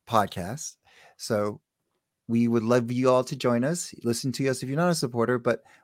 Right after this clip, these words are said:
we ha-, we give you the world of the supporter world in our eyes.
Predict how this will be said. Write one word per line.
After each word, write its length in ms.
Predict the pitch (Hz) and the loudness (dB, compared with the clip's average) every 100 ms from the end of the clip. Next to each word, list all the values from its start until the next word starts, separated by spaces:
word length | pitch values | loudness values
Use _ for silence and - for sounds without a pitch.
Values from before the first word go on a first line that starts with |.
| _ | _
we 180 | 117 113 | -2 0
ha-, 260 | 113 - - | -2 -4 -4
we 140 | 117 | -2
give 160 | 117 113 | 0 0
you 80 | 110 | 0
the 80 | |
world 240 | 104 110 110 | 0 0 0
of 140 | 101 | -2
the 100 | 107 | -6
supporter 480 | - 101 - 117 107 | -6 -8 -2 0 0
world 460 | 101 98 95 101 - - | -2 -4 -4 -6 -12 -8
in 120 | 110 | -4
our 240 | 98 90 - - | -2 -4 -6 -12
eyes. 360 | - - - | -16 -14 -16